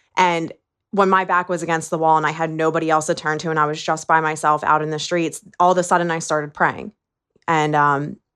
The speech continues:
I would just be begging God, like, "Show me a sign that my life is meant for more. Show me that this isn't what it's gonna be, or just take me. You know, intervene in some way because I can't do this anymore." And I walked out of that house after saying exactly that. And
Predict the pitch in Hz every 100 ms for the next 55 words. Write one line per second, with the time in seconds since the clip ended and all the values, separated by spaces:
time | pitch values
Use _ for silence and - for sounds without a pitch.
0 | - 160 170 175 - 170 151 156 156 156
1 | 151 147 151 160 - 180 190 202 180 165
2 | 160 156 165 156 160 160 165 160 156 -
3 | 156 151 147 147 160 165 170 170 170 170
4 | 185 185 180 180 175 165 165 165 165 -
5 | 185 185 143 180 - _ _ _ _ _
6 | - 170 160 175 196 196 208 196 185 175
7 | 180 180 165 170 143 156 - 185 175 170
8 | 170 156 147 143 139 - 185 - 165 -
9 | _ _ 180 170 165 156 156 - - 175
10 | 170 170 170 180 180 170 - 170 180 175
11 | 156 170 156 160 160 156 156 156 165 180
12 | 160 156 160 151 - 160 151 151